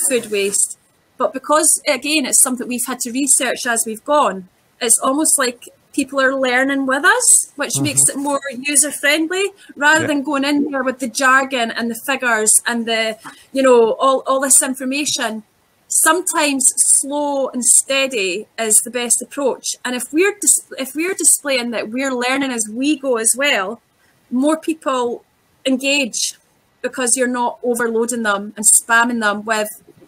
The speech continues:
Speaker 1: relative information, but when you're just learning out, you know, about food waste and trying to learn new habits, I think it's gonna be a more user-friendly approach, which will then, in time,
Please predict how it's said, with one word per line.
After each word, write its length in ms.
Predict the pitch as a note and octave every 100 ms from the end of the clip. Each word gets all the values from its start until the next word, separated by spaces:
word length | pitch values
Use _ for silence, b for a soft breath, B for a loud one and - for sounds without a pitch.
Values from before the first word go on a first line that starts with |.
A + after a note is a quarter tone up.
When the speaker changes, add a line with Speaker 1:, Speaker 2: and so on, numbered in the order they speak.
| -
Speaker 1:
relative 540 | B3+ D#4 F#4+ - B3+
information, 840 | A#3+ - _ D4+ F4 - D4+ C4+ b b b b -
but 280 | B3+ - - _ _ _ _
when 160 | B3+ B3+
you're 120 | B3
just 280 | D#4 - E4
learning 300 | D4+ C#4 B3+
out, 240 | D#4 - _ _ _ _ _ _
you 80 | C4+
know, 80 | A3
about 240 | A3 B3+ -
food 160 | - B3
waste 280 | A#3+ G#3+ -
and 80 | A#3
trying 240 | - A#3
to 140 | - B3
learn 260 | B3 C#4+
new 160 | D4 C#4+
habits, 640 | A#3 G#3 G3+ F#3+ - - -
I 80 | A3
think 320 | - C4+ C4+
it's 140 | -
gonna 160 | - C4
be 120 | B3
a 60 | A#3+
more 200 | B3 A#3
user-friendly 1080 | A3+ A#3+ A#3+ C4 A3+ - A#3+ A#3 A3+ G#3+ G#3
approach, 640 | - - A3 - - - b b b
which 160 | - C4+
will 120 | C4 A#3+
then, 420 | B3+ C4+ C4 A#3+ -
in 160 | B3 - -
time, 420 | C4+ G#3+ F#3+ A3+